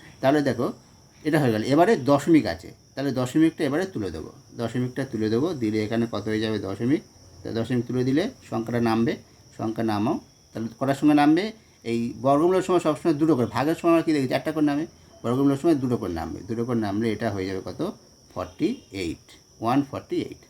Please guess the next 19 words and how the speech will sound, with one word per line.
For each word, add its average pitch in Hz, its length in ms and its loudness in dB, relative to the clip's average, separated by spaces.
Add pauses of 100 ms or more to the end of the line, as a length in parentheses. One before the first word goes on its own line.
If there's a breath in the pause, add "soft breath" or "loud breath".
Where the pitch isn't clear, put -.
(100)
ঠিক 156 160 -6
আছে? - 160 -4 (400 loud breath)
এবারে 147 340 6 (180)
এখানে 214 420 2
এবারে 110 320 0 (1200)
কত 117 240 -2
দিয়ে 131 140 2
ভাগ 113 180 -2
করবে 101 180 -6
দেখো, 92 220 -6
এবার, 120 240 2
এবারে 160 280 4
এই 175 120 6 (120)
তেরোর 151 400 4
ডবল 147 300 4
এখানে 123 260 0
আগে 98 180 -2
লিখে 80 220 -8
নেবো। - 180 -14